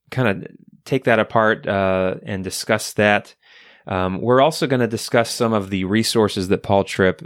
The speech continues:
uh, recommends, um, including the book Woke Church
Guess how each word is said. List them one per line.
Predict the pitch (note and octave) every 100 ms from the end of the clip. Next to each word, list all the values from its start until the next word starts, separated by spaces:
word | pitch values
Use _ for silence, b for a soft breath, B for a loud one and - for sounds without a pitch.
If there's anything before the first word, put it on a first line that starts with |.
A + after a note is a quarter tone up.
| -
uh, | G2 F2+
recommends, | F#2 F#2+ F#2 F#2 F#2 E2+ E2+ - - B B B B
um, | F#2 F2+
including | F2+ - B2+ B2+ G#2+ G2 G#2 - -
the | F#2+ G2
book | F#2 G2 F#2 -
Woke | F#2 G#2+ G#2
Church | - - A2 G2 - -